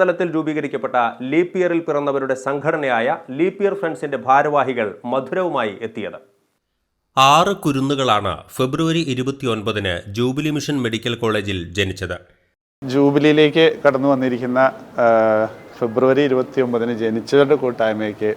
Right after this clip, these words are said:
Speaker 2: സ്വാഗതം. ഇന്നലെ, ഏ, രാ-, പുലർച്ചെ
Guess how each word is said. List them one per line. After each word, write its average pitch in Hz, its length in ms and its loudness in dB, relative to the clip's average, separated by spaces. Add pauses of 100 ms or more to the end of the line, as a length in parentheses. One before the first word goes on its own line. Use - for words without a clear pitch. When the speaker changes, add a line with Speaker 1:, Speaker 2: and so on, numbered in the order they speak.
(100)
Speaker 2:
സ്വാഗതം. 117 440 4 (760)
ഇന്നലെ, 131 300 4 (300)
ഏ, 127 40 0 (220)
രാ-, 120 220 6 (280)
പുലർച്ചെ 131 460 2